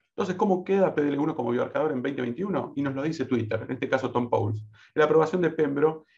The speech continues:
es para platino inelegible, o sea que no puede recibir ningún tipo de platino, independientemente del estado de P D L uno. ¿Por qué?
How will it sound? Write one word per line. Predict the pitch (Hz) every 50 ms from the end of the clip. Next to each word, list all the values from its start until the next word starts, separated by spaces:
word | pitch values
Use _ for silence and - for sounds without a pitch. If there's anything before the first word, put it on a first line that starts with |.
| _ _
es | - 151 -
para | - 147 147 139 -
platino | 135 131 123 - - 180 185 190 190 185 185 -
inelegible, | 143 143 139 131 127 120 113 - - 170 123 107 104 104 113 107
o | -
sea | - -
que | - 139
no | 147 151
puede | - 190 175 151
recibir | 139 - 170 160 147
ningún | 147 143 143 147 160 208 220 196
tipo | - 170 - 147
de | 120 107
platino, | - 101 101 104 - 139 113 113 - - - - _ _ _ _
independientemente | 165 160 165 - 175 175 190 196 240 254 233 - - 113 110 107 107 107 104 110
del | 110 110
estado | 110 - 110 113 113
de | 110
P | 110 107
D | 107
L | 107 104 107 101
uno. | 104 104 107 - 113 - - _ _ _ _ _ _
¿Por | 185 180 180
qué? | - 113 110 110 107 -